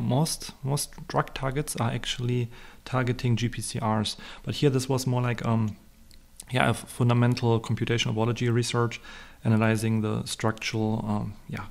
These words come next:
composition of these proteins. So this is just a, a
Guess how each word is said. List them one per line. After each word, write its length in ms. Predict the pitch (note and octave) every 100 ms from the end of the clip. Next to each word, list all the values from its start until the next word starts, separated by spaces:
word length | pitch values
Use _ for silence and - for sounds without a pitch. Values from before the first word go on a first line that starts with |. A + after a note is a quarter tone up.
| -
composition 580 | A#2+ A2+ A2+ A#2 - A2
of 220 | A2 -
these 220 | A#2 A2
proteins. 680 | - A#2 G#2+ A#2+ - - - - - - -
So 140 | - D#3+
this 140 | G3
is 80 | F#3+
just 240 | F3 E3
a, 340 | D#3+ D3 C#3+
a 60 | D#3